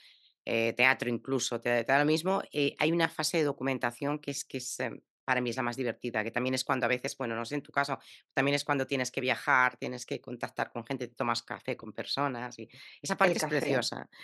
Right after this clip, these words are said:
Speaker 1: Ese café
Speaker 2: Ujú.
Speaker 1: que te tomas, ¿verdad? Con
Speaker 2: El
Speaker 1: cierta gente que
Speaker 2: café.
Speaker 1: dices: "Joe, qué gozada la persona que acabo de conocer, gracias a que me ha dado por, por escribir esta", eso,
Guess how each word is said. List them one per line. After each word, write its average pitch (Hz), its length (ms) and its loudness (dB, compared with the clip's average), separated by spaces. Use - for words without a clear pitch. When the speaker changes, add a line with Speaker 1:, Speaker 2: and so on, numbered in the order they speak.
Speaker 1:
Ese 160 260 4
café 151 240 2
Speaker 2:
Ujú. - 20 0
Speaker 1:
que 143 80 2
te 143 100 2
tomas, 143 300 4
¿verdad? 135 260 4
Con 143 140 2
Speaker 2:
El 139 100 -4
Speaker 1:
cierta 139 180 2
gente 147 240 0
que 139 40 0
Speaker 2:
café. - 20 2
Speaker 1:
dices: 127 360 -4
"Joe, - 200 -14
qué - 140 -18
gozada 175 460 2
la 185 120 0
persona 147 300 -4
que 151 80 -2
acabo 151 100 2
de 143 80 -2
conocer, 143 480 -4
gracias 135 300 -4
a 175 80 -4
que 135 120 -6
me 127 80 2
ha 123 40 6
dado 127 160 4
por, 151 220 -4
por 127 220 -2
escribir 120 460 -4
esta", - 300 -8
eso, 220 160 0